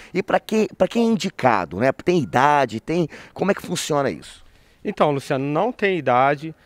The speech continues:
Speaker 2: Geralmente, é, você vai passar por uma avaliação,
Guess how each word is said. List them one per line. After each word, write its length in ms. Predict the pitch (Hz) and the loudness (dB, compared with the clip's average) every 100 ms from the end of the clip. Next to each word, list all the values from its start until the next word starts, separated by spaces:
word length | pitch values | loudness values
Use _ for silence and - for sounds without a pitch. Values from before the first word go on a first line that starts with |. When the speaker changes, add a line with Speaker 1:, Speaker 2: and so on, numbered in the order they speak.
| _ | _
Speaker 2:
Geralmente, 560 | _ 127 180 190 180 - - | _ 0 2 2 -2 -6 -12
é, 420 | 127 123 117 107 | -8 -4 -4 -6
você 260 | 117 - 170 | -8 -6 -2
vai 100 | 196 | 0
passar 320 | 208 180 185 | 0 0 -2
por 160 | 185 | -2
uma 200 | 196 214 | -4 -2
avaliação, 680 | 185 175 160 139 - 139 139 | 0 0 0 -2 -4 -6 -6